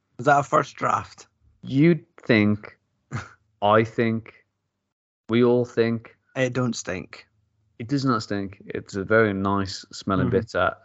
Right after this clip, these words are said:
Speaker 2: Um, and yeah, that's, that's, that was my number two entry.
Speaker 1: Good. Yeah, I probably should have spent that time caring about your opinion there, but I remembered what I wanted to talk about.
Speaker 2: Don't.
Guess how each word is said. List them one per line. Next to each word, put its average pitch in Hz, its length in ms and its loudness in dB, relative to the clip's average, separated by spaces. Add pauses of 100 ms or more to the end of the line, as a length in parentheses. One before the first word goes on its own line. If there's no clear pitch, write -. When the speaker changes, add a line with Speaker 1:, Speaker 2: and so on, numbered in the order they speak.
Speaker 2:
Um, 104 800 4 (720)
and 160 180 6
yeah, 220 260 6 (100)
that's, - 380 -6
that's, - 320 -6
that - 180 0
was 123 140 -2
my 143 140 2
number 139 400 4 (320)
two - 440 4
entry. - 580 0 (500)
Speaker 1:
Good. 151 240 0 (320)
Yeah, 143 320 0
I 139 140 2 (120)
probably 147 220 4
should 143 160 0
have 135 80 0
spent 135 220 0
that 127 200 0
time 127 300 0
caring 123 360 0
about 117 260 0
your 113 100 2
opinion 127 440 2
there, 107 180 2
but 113 160 0
I 135 60 4
remembered 139 480 2
what 127 100 0
I 120 40 0
wanted 123 280 -4
to - 40 -16
talk 135 200 -2
about. 113 140 2
Speaker 2:
Don't. 98 400 4